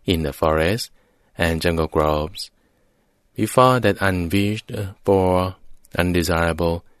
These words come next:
disagreeable condition comes upon me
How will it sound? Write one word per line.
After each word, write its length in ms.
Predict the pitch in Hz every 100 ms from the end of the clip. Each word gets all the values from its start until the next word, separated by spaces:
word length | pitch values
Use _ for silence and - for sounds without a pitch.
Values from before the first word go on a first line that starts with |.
| _ _ _ -
disagreeable 840 | 107 127 104 101 95 90 90 87
condition 720 | - 82 82 85 90 82 82 - _ _ _ _ _
comes 260 | 131 135 120
upon 320 | 82 78 76
me 400 | 78 78 76